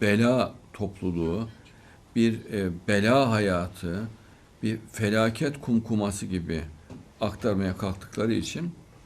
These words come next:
e, İslamiyet'in adını duyan dehşete kapılıyor. İslamofobi denilen olay biliyorsunuz. İslam'ı yaşamak isteyen insan, gençler de çok korkuyorlar. Diyorlar, "Altmış yetmiş yaşımızda falan yaşayalım."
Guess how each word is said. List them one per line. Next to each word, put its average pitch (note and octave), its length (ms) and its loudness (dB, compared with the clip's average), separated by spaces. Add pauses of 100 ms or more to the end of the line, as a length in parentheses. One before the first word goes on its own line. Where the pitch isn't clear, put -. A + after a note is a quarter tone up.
(580)
e, F#2 300 -2 (400)
İslamiyet'in A#2 1080 0
adını B2+ 360 0
duyan C3+ 340 0
dehşete D3 440 -2
kapılıyor. E2 480 -6 (760)
İslamofobi A2 840 0
denilen E2 280 -2
olay F#2 280 -2
biliyorsunuz. E2 540 -8 (600)
İslam'ı A#2+ 340 0
yaşamak A#2+ 420 0
isteyen A#2+ 240 0
insan, A#2 280 -2
gençler A2+ 360 -2
de C#3+ 80 -4
çok C#3 240 -10
korkuyorlar. A2 600 -2 (540)
Diyorlar, A2 260 0
"Altmış A2 400 -4
yetmiş G2+ 320 -6
yaşımızda G2 500 -4
falan F#2+ 240 -2
yaşayalım." E2+ 560 -2